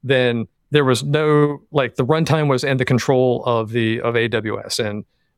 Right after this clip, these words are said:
one day they'll come along and they go, "Hey, the Node twelve," we've all seen this with Heroku, right? Like, Cedar Stack's going away or <laughs> something like that. And they'll say, "Hey,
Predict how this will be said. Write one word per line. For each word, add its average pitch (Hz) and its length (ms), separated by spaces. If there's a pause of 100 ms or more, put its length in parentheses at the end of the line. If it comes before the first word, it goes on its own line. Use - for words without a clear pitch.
(160)
one 147 240
day 156 160
they'll 160 140
come 160 160
along 160 220
and 151 100
they 143 60
go, 135 140
"Hey, 175 280
the 143 140
Node 147 240
twelve," 143 440
we've 127 120
all 131 120
seen 135 200
this 131 160
with 127 140
Heroku, 127 500 (380)
right? 113 180
Like, 113 160
Cedar 147 260
Stack's 139 320
going 143 180
away 131 300
or 117 100
<laughs> - 20
something 117 340
like 175 220
that. 120 320 (360)
And 127 200
they'll 131 100
say, 123 220
"Hey, 135 400